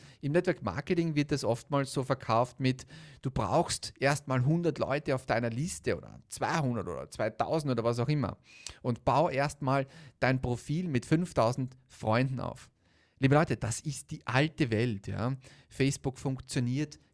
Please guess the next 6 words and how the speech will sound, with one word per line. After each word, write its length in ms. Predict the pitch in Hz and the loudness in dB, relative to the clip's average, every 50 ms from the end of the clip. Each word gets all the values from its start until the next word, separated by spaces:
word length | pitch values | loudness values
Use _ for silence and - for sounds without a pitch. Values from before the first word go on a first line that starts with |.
| _ - | _ -10
komplett 760 | - - 135 123 139 151 147 - 135 120 123 127 123 - - | -4 -2 0 0 0 -2 -2 -2 0 0 0 0 -2 -4 -4
anders. 640 | 113 113 117 135 135 120 101 85 87 - - - - _ | -2 0 0 0 0 -2 -4 -6 -8 -12 -14 -16 -16 _
Und 360 | - 98 98 98 98 - - - - - - _ - | -10 -8 -8 -8 -10 -12 -14 -20 -20 -20 -6 _ 6
heute 240 | 135 151 165 170 | 6 6 6 6
erfährst 420 | 156 - - 135 135 139 - - - | 2 2 2 0 0 -2 -2 -4 -4
du, 160 | 156 190 | -4 -4